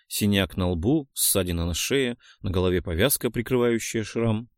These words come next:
из-за которой не то что голову помыть, свалявшиеся волосы не расчесать. Врач, женщина ее возраста,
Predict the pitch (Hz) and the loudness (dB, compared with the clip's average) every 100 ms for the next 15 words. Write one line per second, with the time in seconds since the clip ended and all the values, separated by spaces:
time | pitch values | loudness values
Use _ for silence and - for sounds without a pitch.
0 | - 139 135 117 135 135 190 190 180 135 | -2 2 4 2 2 2 4 6 6 4
1 | 127 170 170 - 117 104 123 113 110 110 | 2 2 0 0 -2 2 2 2 0 0
2 | 107 101 85 - _ _ _ - 113 120 | 0 0 -4 -12 _ _ _ -4 2 2
3 | 120 113 110 - 104 95 117 104 - 92 | 2 2 0 0 0 0 0 0 -2 -4
4 | 95 - 95 - 87 - _ _ _ _ | -4 -4 -4 -2 -4 -6 _ _ _ _
5 | _ _ _ _ _ - 98 135 143 - | _ _ _ _ _ -2 2 2 2 -2
6 | _ _ 104 107 101 104 98 90 95 104 | _ _ 0 2 2 2 0 0 0 0
7 | 147 135 - 120 | -2 -2 -2 -4